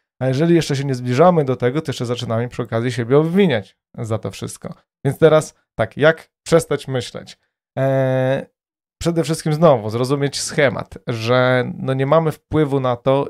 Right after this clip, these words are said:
jakie myśli przychodzą nam do głowy. Te automatyczne myśli po prostu przychodzą i już. Teraz jeżeli my zaczniemy z, nad nimi się zastanawiać i,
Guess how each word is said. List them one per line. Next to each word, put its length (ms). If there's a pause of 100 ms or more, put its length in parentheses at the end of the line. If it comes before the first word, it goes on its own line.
jakie 360
myśli 300
przychodzą 440
nam 180
do 120
głowy. 400 (560)
Te 100
automatyczne 760
myśli 400 (240)
po 60
prostu 340
przychodzą 520 (400)
i 100
już. 360 (320)
Teraz 140
jeżeli 240
my 100
zaczniemy 680 (500)
z, 360 (460)
nad 240
nimi 220
się 140
zastanawiać 640
i, 60